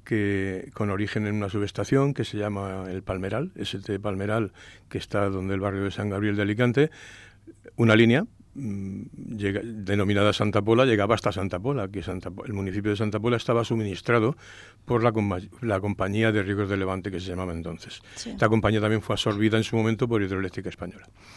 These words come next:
Speaker 1: Eh, precisamente en la época más o menos que yo llego aquí, eh, en ese tiempo, un poquito después, eh, ya se asume, eh, la electrificación de ese, de esa pedanía desde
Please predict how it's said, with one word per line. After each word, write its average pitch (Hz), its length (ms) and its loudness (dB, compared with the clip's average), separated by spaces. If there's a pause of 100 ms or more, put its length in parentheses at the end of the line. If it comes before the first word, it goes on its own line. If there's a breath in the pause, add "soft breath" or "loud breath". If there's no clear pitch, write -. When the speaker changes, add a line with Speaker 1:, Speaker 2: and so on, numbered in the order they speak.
(720 loud breath)
Speaker 1:
Eh, 110 400 8
precisamente 127 500 6
en 123 60 8
la 120 80 8
época 120 220 6
más 117 120 4
o 120 60 2
menos 117 220 2
que 117 100 4
yo 113 60 8
llego 113 180 8
aquí, 165 420 2
eh, 113 220 -4 (260)
en 113 160 -8
ese 113 180 -4
tiempo, 123 320 2
un 123 100 -2
poquito 104 260 -2
después, 147 420 4 (540 loud breath)
eh, 104 480 6
ya 110 200 6
se 110 320 2
asume, 113 460 4
eh, 98 760 -4
la 101 80 0
electrificación 101 880 0 (440 loud breath)
de 104 340 2
ese, 110 840 2 (420 soft breath)
de 104 220 -2
esa 101 200 2
pedanía 113 600 4
desde 117 720 4